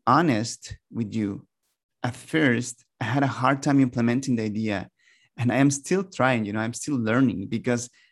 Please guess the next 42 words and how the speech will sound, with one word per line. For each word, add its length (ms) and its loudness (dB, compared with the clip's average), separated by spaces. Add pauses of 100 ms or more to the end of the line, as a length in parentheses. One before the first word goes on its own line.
(140)
as 120 0
we 100 0
all 140 6
know 320 4
that, 300 -4 (200)
uh, 340 -6 (160)
parenting 600 0
is 100 -8
not 180 -2
a 60 -6
path. 580 -6 (460)
It, 160 -6
it, 120 2
sorry, 440 4
it, 460 -2
it, 40 -2
it, 560 -2
it, 120 -4
yeah, 300 4
it, 220 -2
it, 200 -4
it's 160 -2
not 160 2
a 40 2
goal. 720 0
It's, 260 -8
it's 140 -6
actually 360 -2
a 80 -4
real 200 -4
path, 400 -8
you 80 -10
know, 140 -6
we, 340 -6
we, 300 -10
it's 200 -10
an 100 -4
everyday 460 -2
thing, 300 -12
you 60 -10
know. 240 -10 (580)
So 800 0